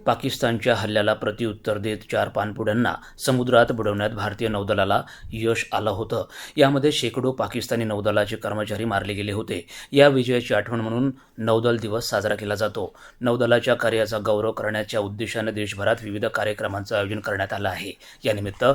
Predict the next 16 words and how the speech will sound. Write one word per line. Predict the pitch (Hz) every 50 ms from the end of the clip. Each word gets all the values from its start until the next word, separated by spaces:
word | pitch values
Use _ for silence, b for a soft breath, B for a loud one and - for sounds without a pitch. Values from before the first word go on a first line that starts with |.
| - B B B B B
पुरी | - 139 139 147 139
इथं | 127 127 - 143 135 107
ब्ल्यू | 110 117 123 127 135
फ्लॅग | 123 - - 117 113 117 120 117 107 98
बीचवर | 113 110 104 - 117 113 107
होणाऱ्या | 101 107 104 104 107 107 110 110 104
या | 110 107
कार्यक्रमात | 104 - 110 104 107 107 - 107 110 110 92 - - B B B B B
राष्ट्रपती | - 117 113 113 - 139 - 113 120 117
द्रौपदी | 110 110 104 104 - 107 107 101
मुर्मू | 98 104 117 131 120 95 - - _ _
सहभागी | - - - 117 107 123 107 110 98 98 110
होणार | 110 110 107 101 98 101
आहेत. | 104 101 110 110 90 _ _ _ _ _ _ _ _ _ _ - _ - _ _ _ _ _ _ _ _ B B B B B B B B B B B
राष्ट्रपती | - 139 135 131 - - 160 147 139 170
जगदीप, | 160 131 127 120 127 - 143 151 151 -